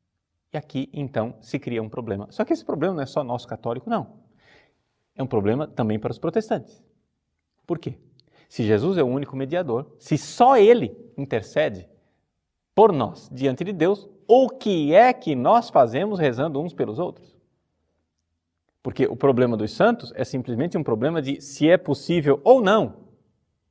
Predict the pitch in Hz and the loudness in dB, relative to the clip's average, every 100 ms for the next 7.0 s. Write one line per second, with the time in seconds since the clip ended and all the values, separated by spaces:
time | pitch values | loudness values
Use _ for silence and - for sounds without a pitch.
0 | _ _ _ 151 147 - 131 - 107 117 | _ _ _ -4 -2 0 0 0 0 2
1 | 131 117 - 131 101 95 87 - - _ | 2 0 -2 -2 0 -2 -4 -8 -20 _
2 | _ _ - - 107 143 - 359 - - | _ _ -8 -4 2 2 2 -4 -6 -2
3 | 123 - - _ _ _ _ _ _ _ | -2 -2 -12 _ _ _ _ _ _ _
4 | _ _ _ _ _ _ _ _ _ _ | _ _ _ _ _ _ _ _ _ _
5 | - 190 190 123 - 165 127 117 131 120 | 0 0 0 -4 -4 -2 0 0 -2 -2
6 | 120 113 120 107 - 113 92 143 208 - | -4 -2 -2 -2 -4 -4 0 2 2 0